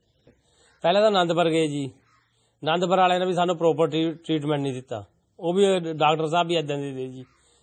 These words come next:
ਚੱਲਦਾ ਫਿਰਦਾ ਕੰਮ ਕੀਤਾ। ਉਹ ਕਹਿੰਦੇ "ਅਸੀਂ ਇਲਾਜ ਹੀ ਨਹੀਂ ਕਰਨਾ, ਸੋਲਾਂ 'ਚ ਚੱਲ ਜਾਓ।" ਸੋਲਾਂ 'ਚ ਗਏ, ਸੋਲਾਂ 'ਚ ਉਹਨੇ ਟਾਂਕੇ ਟੂੰਕੇ ਲਾਏ, ਇਹਨਾਂ ਟਾਂਕੇ ਨਹੀਂ ਲਾਏ, ਟੀਕੇ ਲਾਏ ਜੀ ਇਹਨਾਂ ਦੇ ਇੱਕ ਦੋ। ਫਿਰ ਉਹਨੇ ਕਿਹਾ ਸਾਡੇ ਕੋਲ ਪ੍ਰੋਪਰ ਇਲਾਜ ਨਹੀਂ ਹੈ, ਇਹਨਾਂ ਦਾ ਇਲਾਜ ਹੈ ਪੀ ਜੀ ਆਈ।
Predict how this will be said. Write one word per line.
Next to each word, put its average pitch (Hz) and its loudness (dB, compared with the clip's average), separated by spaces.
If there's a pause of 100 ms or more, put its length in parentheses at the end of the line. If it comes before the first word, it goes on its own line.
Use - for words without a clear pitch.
(100)
ਚੱਲਦਾ 151 2
ਫਿਰਦਾ 151 0
ਕੰਮ 147 2
ਕੀਤਾ। 151 0
ਉਹ 160 2
ਕਹਿੰਦੇ 165 2
"ਅਸੀਂ 151 -4
ਇਲਾਜ 147 2
ਹੀ 156 -2
ਨਹੀਂ 156 -2
ਕਰਨਾ, 151 -2
ਸੋਲਾਂ 143 -4
'ਚ 131 -12
ਚੱਲ 117 -10
ਜਾਓ।" 104 -14 (680)
ਸੋਲਾਂ 165 2
'ਚ 175 -2
ਗਏ, 180 0
ਸੋਲਾਂ 160 2
'ਚ 156 -2
ਉਹਨੇ 180 2
ਟਾਂਕੇ 147 0
ਟੂੰਕੇ 151 -2
ਲਾਏ, 156 0
ਇਹਨਾਂ 170 0
ਟਾਂਕੇ 156 0
ਨਹੀਂ 170 -2
ਲਾਏ, 175 2 (520)
ਟੀਕੇ 190 -2
ਲਾਏ 151 4
ਜੀ 135 -4
ਇਹਨਾਂ 139 -4
ਦੇ 131 -4
ਇੱਕ 120 -10
ਦੋ। 101 -14 (680)
ਫਿਰ 156 0
ਉਹਨੇ 185 4
ਕਿਹਾ 180 2
ਸਾਡੇ 160 2
ਕੋਲ 165 2
ਪ੍ਰੋਪਰ 156 0
ਇਲਾਜ 147 2
ਨਹੀਂ 151 -2
ਹੈ, 196 0
ਇਹਨਾਂ 180 -2
ਦਾ 180 0
ਇਲਾਜ 139 0
ਹੈ 160 0
ਪੀ 147 -8
ਜੀ 120 -6
ਆਈ। 101 -8